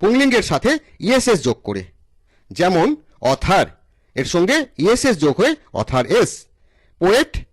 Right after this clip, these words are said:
পোয়েটেস, প্রিস্ট, প্রিস্টেস, লায়ন, লায়নেস, হোস্ট, হোস্টেস। পুংলিঙ্গ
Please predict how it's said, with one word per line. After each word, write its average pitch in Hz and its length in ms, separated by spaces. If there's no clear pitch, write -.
পোয়েটেস, 147 480
প্রিস্ট, 233 340
প্রিস্টেস, 175 500
লায়ন, 156 340
লায়নেস, 131 460
হোস্ট, - 300
হোস্টেস। 123 460
পুংলিঙ্গ 208 340